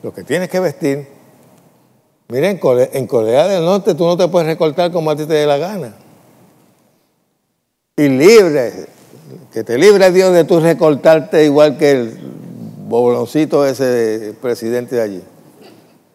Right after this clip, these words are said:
Ese recorte es especial para él. A las mujeres tienen un, un catálogo pequeño de los recortes que se pueden hacer.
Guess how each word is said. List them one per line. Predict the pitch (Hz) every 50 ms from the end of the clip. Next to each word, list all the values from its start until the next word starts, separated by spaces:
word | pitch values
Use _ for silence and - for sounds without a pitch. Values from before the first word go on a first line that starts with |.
| _ _ _ _ _ _ _ _ -
Ese | 110 - - 147 131 127
recorte | 139 160 139 - 160 165 180 175 - 196
es | 165
especial | 160 147 135 - - 156 - - 151 139 139
para | - 143 131 117 107
él. | 110 - - -
A | 117 123
las | 127 123
mujeres | 127 127 127 131 156 180 190 196 190 180 160 - - - - _ _ _ _ _ _ _
tienen | - 127 131 139 151 160 156 151 147 143 - - 202
un, | - 139 139 135 - 143
un | 139 127 -
catálogo | 165 143 139 - 156 156 160 156 151 147 143 147
pequeño | 151 143 156 180 190 180 170 156
de | 139
los | 131 120 107
recortes | 107 117 110 - 147 156 151 175 143
que | 156
se | 135 - 127 110
pueden | - 139 135 156 180 175 160
hacer. | 143 117 - - 104